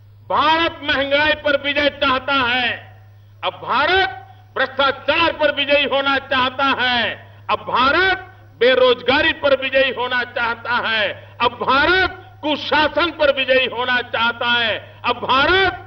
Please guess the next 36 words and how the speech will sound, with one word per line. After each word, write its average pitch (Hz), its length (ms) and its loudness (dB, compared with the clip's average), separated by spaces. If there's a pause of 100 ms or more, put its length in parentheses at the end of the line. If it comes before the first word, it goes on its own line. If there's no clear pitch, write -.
(220)
किसानों 294 540 2
की 320 200 -4
दुर्दशा 294 760 0
से 311 80 2
विजयी 285 320 2
होकर 262 380 0
के 262 300 2
किसानों 269 680 0
को 254 140 2
सुखी 233 380 -6
करना 220 340 -6
चाहता 214 400 -2
है, 202 480 -2
अब 226 100 0
भारत 302 840 2
माताओं 285 600 2
बहनों 269 340 4
के 277 160 0
सम्मान 277 540 2
और 269 400 -2
सुरक्षा 294 500 0
का 277 360 -4 (340)
दिशा 254 280 -2
में 277 100 0
आगे 254 260 2
बढ़ 247 160 0
करके 320 420 0 (280)
एक 254 100 0
नया 277 320 2
विजय 254 340 0
हासिल 233 440 -4
करना 214 360 -4
चाहता 208 380 -2
है। 349 440 0
इसलिए 311 480 2
हम 294 520 0